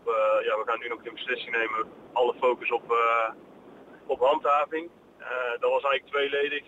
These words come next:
Eh, eh, want het is een uiteenlopende verhalen, hè. Alle, alle twaalf à veertien, eh, jongens waar je het dan over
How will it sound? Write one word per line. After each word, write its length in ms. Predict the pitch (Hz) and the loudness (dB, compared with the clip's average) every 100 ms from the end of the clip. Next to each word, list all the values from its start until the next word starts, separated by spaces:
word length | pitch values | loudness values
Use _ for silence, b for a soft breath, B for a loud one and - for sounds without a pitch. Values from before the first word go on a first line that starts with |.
| - | -12
Eh, 720 | - 123 120 120 117 117 117 117 - - - - - - - 113 | -2 0 2 2 2 2 2 -2 -10 -20 -20 -20 -20 -20 -18 -10
eh, 500 | 110 107 107 107 107 - - - | -8 -6 -6 -8 -8 -14 -20 -14
want 200 | - 117 | -8 -4
het 100 | 113 113 | -4 -2
is 40 | |
een 60 | 117 | 0
uiteenlopende 840 | 120 139 131 131 127 - 127 123 123 123 123 123 - - - | 0 2 2 2 0 -2 0 2 4 4 2 0 -6 -20 -6
verhalen, 400 | 123 135 147 143 | 0 2 2 0
hè. 60 | |
Alle, 300 | 147 139 135 131 131 123 | -2 -2 -2 -2 -2 -4
alle 280 | 131 127 127 - | -6 -4 -4 -4
twaalf 380 | 127 127 123 123 | -4 -2 -4 -6
à 200 | 123 117 | -8 -8
veertien, 440 | 127 123 117 - 120 | -10 -12 -14 -20 -12
eh, 520 | 120 120 117 120 113 | -8 -6 -6 -8 -10
jongens 300 | 110 120 120 | -14 -14 -10
waar 140 | 123 117 | 0 0
je 60 | 117 | 0
het 100 | 120 | -2
dan 100 | |
over 100 | 120 | -2